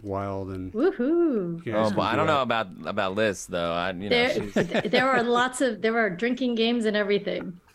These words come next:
Speaker 1: That's right. Uh, but in, in the meantime, uh, if people are interested in finding out more about you,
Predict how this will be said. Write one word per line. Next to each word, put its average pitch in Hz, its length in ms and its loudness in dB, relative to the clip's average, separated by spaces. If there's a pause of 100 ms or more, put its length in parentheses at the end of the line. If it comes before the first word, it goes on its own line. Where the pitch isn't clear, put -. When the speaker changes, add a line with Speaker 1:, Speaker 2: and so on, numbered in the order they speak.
(160)
Speaker 1:
That's 101 140 -12
right. 107 220 -2 (1040)
Uh, 151 360 2
but 220 460 0 (100)
in, 202 300 4
in 220 160 6
the 226 60 6
meantime, 185 600 2 (100)
uh, 156 440 4
if 160 160 0
people 180 280 2
are 170 120 6
interested 165 500 2
in 151 140 0
finding 143 280 2
out 127 80 2
more 170 200 4
about 170 200 4
you, 165 380 2